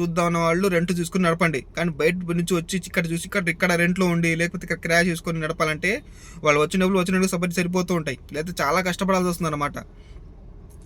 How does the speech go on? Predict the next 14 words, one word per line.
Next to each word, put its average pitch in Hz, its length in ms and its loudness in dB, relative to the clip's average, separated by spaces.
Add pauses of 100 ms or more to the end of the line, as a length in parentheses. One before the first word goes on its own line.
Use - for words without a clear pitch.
అందుకే 135 220 0
అంటున్నాను, 165 600 2 (500)
ఈ 175 100 6
బిజినెస్ 190 360 6
అయితే 220 160 6
రావద్దని 202 520 6
ఒకే 190 200 2
విషయం, 190 220 4
ఒకే 175 120 2
విషయం 185 160 4
చెప్తానండి. 147 460 0 (220)
కానీ 170 260 6
నేను 185 200 4
వస్తాను, 185 640 2